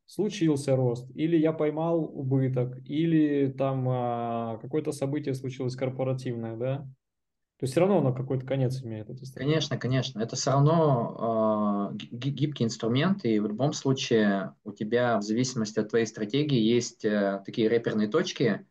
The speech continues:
Speaker 2: где ты пересобираешь что-то. Потому что
Speaker 1: Мгм.
Speaker 2: ситуации разные. Ну вот, например, мы, а, а, компания двигалась четыре года на I P O. Там есть счета, примеры, где люди из пятидесяти тысяч долларов,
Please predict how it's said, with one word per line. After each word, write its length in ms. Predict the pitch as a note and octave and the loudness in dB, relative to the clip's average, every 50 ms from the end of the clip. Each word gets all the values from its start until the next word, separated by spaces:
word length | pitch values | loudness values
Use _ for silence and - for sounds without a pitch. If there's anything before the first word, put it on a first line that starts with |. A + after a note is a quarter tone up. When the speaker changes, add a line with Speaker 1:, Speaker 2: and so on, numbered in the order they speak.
| _ - | _ -10
Speaker 2:
где 160 | A2 G#2+ A#2+ | -4 -2 -2
ты 460 | A#2 A#2 - B2+ C3+ C#3 C3+ C3+ A#2+ A2 | -2 0 0 2 2 4 4 4 2 2
пересобираешь 840 | - - - A#2 A#2 A2+ - - A2+ A2 A2+ A2+ B2 B2 A2+ G#2 G#2+ | 0 -2 -2 0 0 0 -2 -4 -4 -2 -2 0 0 0 0 -2 -2
что-то. 480 | - - - - G2+ - - F2+ F2 - _ _ _ _ _ _ _ _ _ _ - | -4 -6 -4 -2 -4 -2 -2 -6 -12 -14 _ _ _ _ _ _ _ _ _ _ -4
Потому 160 | A#2 A#2 A#2 | -4 -2 -2
что 100 | A#2+ C3 | -2 -2
Speaker 1:
Мгм. 20 | B2+ | -4
Speaker 2:
ситуации 440 | A#2 - C#3 C#3+ D3 C#3+ - - A#2+ | -2 0 0 0 0 0 0 0 0
разные. 380 | B2 C3+ C3+ C3 B2+ A#2+ A2 | 2 2 0 0 0 0 -2
Ну 100 | G#2+ B2 | 0 0
вот, 160 | C3+ D3+ C#3+ C#3 | 0 0 0 0
например, 440 | C3 - C#3 C#3 C#3+ C#3 A#2+ A2 C3+ | -4 -2 0 2 2 2 2 0 0
мы, 440 | B2 C3 C3+ C3 B2+ A#2+ G#2+ - - _ _ _ _ _ _ _ _ _ - | 0 2 2 2 2 0 -2 -4 -6 _ _ _ _ _ _ _ _ _ -2
а, 280 | A2+ A2 A2 A2 A2 G#2+ | 0 0 2 2 0 0
а, 600 | G#2+ - - G#2 G#2 G#2+ G2+ A2 G#2+ G#2+ G#2 G#2 | -2 -6 -12 -10 -8 -6 -4 -2 0 0 0 0
компания 400 | - A#2 B2 B2+ F3 F#3+ E3+ A#2+ | 0 -2 0 0 2 2 2 2
двигалась 300 | A#2+ D3 D3+ D3 A#2 - | 2 2 2 2 2 0
четыре 240 | - - C#3+ C#3 C3 | -2 -2 -2 0 0
года 200 | A#2 B2+ B2+ B2 | 2 2 0 2
на 80 | A#2+ A#2 | 2 0
I 80 | A2 | 0
P 120 | G#2+ - A#2 | 0 2 4
O. 180 | A2+ G#2+ G2+ F#2+ | 4 4 2 2
Там 240 | - G2+ G2 G2+ G2+ | 0 -2 -2 -2 -2
есть 340 | G#2+ A#2+ C3 C3 - - | 0 0 0 0 0 -2
счета, 500 | - - - A2+ - C#3+ C#3+ D#3+ - E3+ | -4 -2 -2 -2 -2 0 0 0 0 0
примеры, 540 | D3 - - A#2+ A#2+ C3 C#3 D#3 D#3 D3+ A#2 | -2 -2 -2 -2 0 2 2 4 4 2 2
где 240 | A2+ G#2+ A#2 A#2 A2+ | 0 2 2 2 4
люди 220 | A#2+ C3+ C#3 B2+ | 4 2 2 0
из 80 | A2+ - | 0 -2
пятидесяти 420 | - - - C3+ B2+ A#2 A#2 - | -4 -6 -2 0 0 0 -2 -2
тысяч 180 | - B2+ A#2 A2 | -2 0 0 2
долларов, 440 | - C3+ D3+ E3+ F3 D3 C#3 - | 2 2 4 4 4 2 2 0